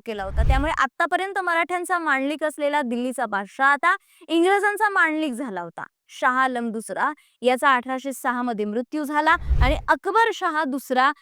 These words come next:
दिल्लीच्या गादीवरती आला. त्याने अठराशे सदतीस पर्यंत राज्य केलं. त्यानंतर अठराशे सदतीस साली बहादूर शहा जफर हा सम्राट म्हणून गादीवरती आला. अठराशे सत्तावन्न पर्यंत त्याने राज्य केलं. हाच बहादूर शहा जफर मुघल साम्राज्याचा शेवटचा सम्राट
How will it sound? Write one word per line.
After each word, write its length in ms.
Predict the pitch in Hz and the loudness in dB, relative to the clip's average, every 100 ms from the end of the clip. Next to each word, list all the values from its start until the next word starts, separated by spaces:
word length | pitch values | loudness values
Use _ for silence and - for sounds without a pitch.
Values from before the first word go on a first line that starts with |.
| _ | _
दिल्लीच्या 500 | 226 269 277 302 339 | -2 0 2 0 0
गादीवरती 580 | 311 247 208 202 196 202 | 2 2 0 -6 -6 -6
आला. 220 | 180 175 | -6 -4
त्याने 260 | 175 226 240 | -6 -6 -2
अठराशे 460 | 226 220 233 233 233 | -2 -4 -6 -6 -8
सदतीस 500 | 247 226 247 349 - | -6 -6 -4 -6 -2
पर्यंत 300 | 330 320 320 | -2 -2 -2
राज्य 360 | 302 277 226 285 | 0 0 -2 -6
केलं. 200 | 285 277 302 _ - | -4 -4 -6 _ -4
त्यानंतर 320 | 320 359 403 | 0 2 2
अठराशे 460 | 381 381 392 392 415 | 2 4 2 2 -2
सदतीस 420 | 392 349 403 415 | -2 -2 -2 -2
साली 320 | 403 339 359 | 0 0 0
बहादूर 480 | 294 294 277 247 320 | -2 0 -2 -2 -6
शहा 400 | - 294 254 285 | -6 -6 -4 -4
जफर 520 | 226 214 269 - 269 190 _ _ | -4 -2 -2 0 -2 -2 _ _
हा 80 | 330 | -2
सम्राट 560 | 320 - 339 311 339 359 | -2 -2 -2 2 2 2
म्हणून 280 | 349 302 311 | -2 -6 -2
गादीवरती 600 | 285 233 214 202 185 190 | 0 0 -2 -8 -8 -10
आला. 200 | 170 165 - _ _ | -8 -10 -12 _ _
अठराशे 440 | - 320 415 453 | 0 2 2 2
सत्तावन्न 560 | 466 403 - 392 403 440 | -2 -4 0 0 0 -2
पर्यंत 300 | 415 381 392 | -4 -4 -6
त्याने 300 | 381 359 370 | -4 -2 0
राज्य 340 | 349 285 262 320 | 2 0 -4 -6
केलं. 220 | 311 294 330 - _ | -6 -6 -8 -16 _
हाच 340 | - 311 359 320 | 2 2 4 -2
बहादूर 420 | 311 277 262 269 | -4 -2 -4 -6
शहा 300 | - 247 240 | -6 -6 -6
जफर 360 | 220 226 - 320 - _ | -6 -4 0 0 -2 _
मुघल 540 | 254 262 254 214 277 339 | 0 2 2 0 -2 -4
साम्राज्याचा 960 | - 285 233 226 233 208 220 - 254 285 | -4 -6 -4 -2 -2 -4 -6 -4 -6 -6
शेवटचा 580 | - 208 196 196 269 285 | -8 -8 -8 -8 -8 -8
सम्राट 460 | - 285 254 196 | -6 -4 -2 -4